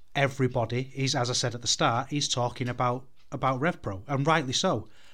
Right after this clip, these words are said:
Um, it was an absolutely fantastic match. It was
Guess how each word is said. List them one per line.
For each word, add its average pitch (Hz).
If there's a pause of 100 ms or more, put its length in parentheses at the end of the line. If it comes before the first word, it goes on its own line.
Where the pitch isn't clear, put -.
(120)
Um, 131
it 139
was 135
an 135
absolutely 135
fantastic 117
match. 143
It 123
was 110